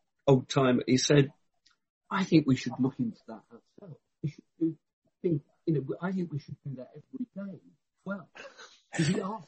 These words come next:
me, he said, he said, "Every game?" I said, "Yeah,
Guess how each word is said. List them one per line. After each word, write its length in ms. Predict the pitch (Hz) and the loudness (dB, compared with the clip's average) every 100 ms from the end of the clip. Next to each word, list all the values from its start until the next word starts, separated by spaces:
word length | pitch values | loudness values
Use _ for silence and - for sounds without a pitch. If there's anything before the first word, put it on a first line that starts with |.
| _ | _
me, 100 | - | -4
he 60 | 127 | -4
said, 300 | - 156 143 | -6 -12 -12
he 1080 | _ - - _ _ - _ _ _ _ - | _ -18 -18 _ _ -20 _ _ _ _ -8
said, 100 | - - | -8 2
"Every 720 | - 254 _ - - - - - | 2 2 _ -20 -20 -16 -16 -14
game?" 200 | - 165 | -14 -12
I 60 | 139 - | -14 -16
said, 80 | - | -6
"Yeah, 80 | 392 | -4